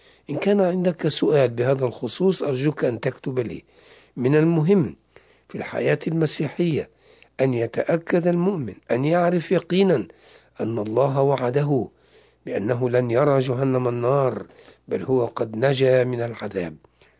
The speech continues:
وهذا يملأ القلب فرحًا. اذهب إلى شخص مثلًا في السجن محكوم عليه بالإعدام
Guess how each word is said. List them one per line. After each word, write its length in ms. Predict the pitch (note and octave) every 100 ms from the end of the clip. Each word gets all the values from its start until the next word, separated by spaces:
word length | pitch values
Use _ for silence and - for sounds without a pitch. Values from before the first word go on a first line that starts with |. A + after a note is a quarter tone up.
| _
وهذا 440 | C3+ C#3 D3 C3+ C3
يملأ 320 | C3 B2+ -
القلب 420 | A2+ - B2 G#2
فرحًا. 480 | G#2 - - - A2 - - _ _ _ - _ _ _ -
اذهب 340 | G3+ E3+ D#3+
إلى 260 | D3+ C#3+ C3+
شخص 460 | - C3+ - - D3+
مثلًا 560 | C3+ - D3 C3 B2 B2 - _
في 80 | -
السجن 540 | A#2+ - D3+ C#3 C#3+ C3+ - - _ -
محكوم 460 | - - - F3 B2
عليه 340 | C3 C#3 B2+
بالإعدام 640 | A#2+ A#2+ G#2+ G#2+ F#2+ D2+